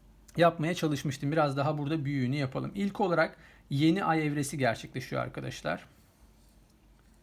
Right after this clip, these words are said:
Diyelim ki yani o şekilde yeni ay evresinin gerçekleştiğini düşünelim. Yeni ay evresinde ay karanlıktır.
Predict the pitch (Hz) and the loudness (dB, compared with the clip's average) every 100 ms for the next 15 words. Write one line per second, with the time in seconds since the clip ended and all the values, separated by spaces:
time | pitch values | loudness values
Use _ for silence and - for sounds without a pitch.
0 | _ 156 175 139 110 135 131 127 160 - | _ 0 2 2 0 -2 0 0 -4 -4
1 | 131 131 143 135 131 143 135 127 127 127 | -4 -2 -2 0 0 2 0 0 -2 -4
2 | 151 135 123 120 - 135 127 139 127 117 | -4 0 -2 -4 -6 -4 -4 -4 -4 -4
3 | - 123 123 196 - - - - - 151 | -8 -8 -6 -8 -12 -20 -20 -20 -6 0
4 | 165 156 151 143 131 - 156 160 156 160 | 2 2 2 0 -2 -2 0 2 2 2
5 | 147 143 139 120 - - 165 - | 0 2 2 0 -4 -6 -6 -8